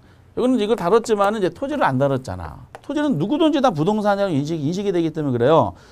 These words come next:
그럼 토지는 도대체 뭔가?라는 거를 우리는 이제 토지 용어에서 많이 다룹니다. 뭐 개념을 물어보진 않으니까. 그래서 토지 용어. 그래서 인간이 목적에 따라서,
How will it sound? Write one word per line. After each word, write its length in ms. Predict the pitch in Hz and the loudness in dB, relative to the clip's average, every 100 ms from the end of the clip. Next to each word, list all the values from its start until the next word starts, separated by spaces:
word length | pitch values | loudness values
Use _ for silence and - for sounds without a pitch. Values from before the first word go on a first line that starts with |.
| - | -12
그럼 160 | - 240 | -6 -6
토지는 420 | - 320 285 302 | -4 -6 -2 -2
도대체 340 | 226 170 170 247 | -2 -4 -4 -4
뭔가?라는 1600 | 147 104 104 135 220 127 156 131 87 - - _ - 151 226 220 | -4 -6 -4 0 2 4 4 4 0 -10 -20 _ -8 -4 -2 0
거를 220 | 185 233 | 2 2
우리는 360 | 151 135 175 | 2 -2 -4
이제 260 | 175 123 98 | -2 -2 -2
토지 500 | - 208 185 240 269 - _ - | -8 -12 -6 -4 -6 -10 _ -12
용어에서 760 | 110 113 170 233 247 170 139 139 | -6 -4 -4 -4 -4 -6 -6 -6
많이 320 | 85 104 147 | -6 -8 -10
다룹니다. 560 | - 92 92 82 71 - - - | -10 -12 -12 -12 -14 -16 -16 -8
뭐 120 | 131 | -6
개념을 440 | 147 220 302 294 | -4 0 2 2
물어보진 400 | 208 147 147 156 | 2 0 -2 -2
않으니까. 480 | 120 101 95 87 151 | -4 -4 -4 0 0
그래서 320 | 107 110 202 - _ _ | 0 -2 -4 -6 _ _
토지 440 | - 233 208 214 127 | -16 -12 -10 -8 -6
용어. 300 | 107 110 90 | -4 -4 -6
그래서 200 | 107 156 | -6 -6
인간이 320 | 147 202 233 | -2 -2 0
목적에 340 | 139 131 175 | -2 -2 -2
따라서, 540 | 165 151 135 185 185 | -2 -2 0 4 4